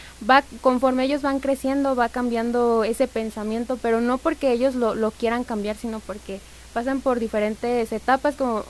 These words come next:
una de ellas, bueno, va a ser la familia, que es donde ellos se desarrollan, donde a lo mejor ya el papá te dice, ¿no? O lo dice sin querer, "Ay, ¿cómo crees que vas a, a llegar a ser esa persona?" O, "¿Cómo crees que vas a ir a la, a la luna si no se puede?". Entonces,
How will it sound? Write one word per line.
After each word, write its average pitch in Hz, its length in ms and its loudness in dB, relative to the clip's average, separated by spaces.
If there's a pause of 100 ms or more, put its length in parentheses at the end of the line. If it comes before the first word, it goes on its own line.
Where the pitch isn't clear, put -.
(300)
una 247 260 2
de 247 60 2
ellas, 240 240 0
bueno, 240 240 0
va 240 60 6
a 233 40 -4
ser 240 140 -2
la 240 100 2
familia, 233 480 -2
que 247 120 -4
es 220 40 -2
donde 233 220 0
ellos 220 160 -2
se 226 60 -6
desarrollan, 202 520 -4
donde 220 220 0
a 208 40 2
lo 214 100 2
mejor 220 280 0
ya 247 100 4
el 254 80 2
papá 233 320 2
te 233 140 -2
dice, 220 240 -6
¿no? 226 160 -6 (320)
O 240 80 2
lo 240 80 6
dice 254 220 2
sin 262 180 0
querer, 226 240 0
"Ay, 277 260 0
¿cómo 330 260 2
crees 294 180 -6
que 311 160 -2
vas 294 180 -2
a, 277 400 0
a 214 60 -6
llegar 208 320 -6
a 240 60 -4
ser 233 200 -6 (380)
esa 240 220 2
persona?" 220 600 0
O, 214 40 2
"¿Cómo 269 260 2
crees 262 160 -4
que 277 100 0
vas 254 180 2
a 262 80 4
ir 247 100 2
a 247 60 4
la, 220 280 4
a 202 40 0
la 196 160 2
luna 233 420 0
si 220 100 -6
no 214 120 -2
se 233 100 -6
puede?". 220 580 -2 (540)
Entonces, 247 500 0